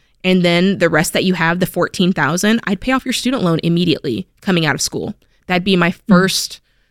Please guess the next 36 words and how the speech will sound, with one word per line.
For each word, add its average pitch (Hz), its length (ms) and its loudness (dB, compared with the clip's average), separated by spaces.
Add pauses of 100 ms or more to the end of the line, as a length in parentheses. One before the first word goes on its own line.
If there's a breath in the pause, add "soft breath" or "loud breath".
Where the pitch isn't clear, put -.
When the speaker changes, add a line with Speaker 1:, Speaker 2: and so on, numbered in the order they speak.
(220)
Speaker 1:
order 190 220 2
of 170 100 0
business. 160 360 0
And 175 120 0
that 156 120 0
leaves 180 220 0
you 185 60 2
with 170 120 0
two - 160 -2
thousand 190 360 0
dollars. 185 560 0 (420)
And 208 180 4
then 247 280 4
I'd 247 200 0
just - 200 -2
start 269 200 2
saving 269 420 0
up. 403 280 -4
You 196 160 4
know, 180 160 4
I'd 180 140 2
be 185 80 0
like, 185 120 0
"All 202 80 0
right, 214 300 2 (220 soft breath)
w-, - 120 -14 (460)
once 208 240 2
you're, 220 140 4
s-, - 320 -6 (160)
you 277 100 4
know, 175 140 2
stable." 170 720 -2 (260)
Does 190 120 -8
that 175 140 -2
make 185 140 -2
sense? - 480 -4